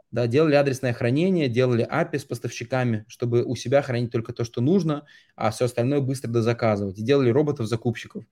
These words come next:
И на каждом этапе, будь то упаковщик, будь то мастер, у нас появлялся некоторый алгоритм, такое а-ля роботизированное решение, которое делало труд человека на порядок эффективнее.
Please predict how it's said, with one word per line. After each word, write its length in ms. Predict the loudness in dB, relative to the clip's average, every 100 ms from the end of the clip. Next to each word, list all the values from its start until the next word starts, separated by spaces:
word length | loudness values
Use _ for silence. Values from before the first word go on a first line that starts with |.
| -20 -20 -20 _ _
И 60 | 0
на 100 | 2
каждом 440 | 4 2 4 0
этапе, 460 | 2 2 0 -4 -8 _ _ _ _ -6
будь 200 | -6 2
то 100 | 2
упаковщик, 680 | 2 0 4 4 2 -2 -4
будь 180 | -4 -2
то 100 | -2
мастер, 400 | 0 -2 -2 -2
у 40 |
нас 160 | 0 0
появлялся 520 | 2 4 2 2 0
некоторый 380 | -2 -2 0 4
алгоритм, 560 | 4 4 2 0 -6 -10 _ _ _ _ _ _ _ _ _ _ -8
такое 340 | 2 4 4 4
а-ля 240 | 4 4
роботизированное 720 | 4 0 0 0 2 4 4
решение, 340 | 2 0 -2
которое 340 | -2 -2 0 2
делало 420 | 2 2 2 0
труд 280 | -2 -4 -2
человека 440 | 0 0 -2 -8 -6
на 160 | -4 2
порядок 420 | 2 2 0 -4
эффективнее. 560 | -8 -8 -6 -4 -6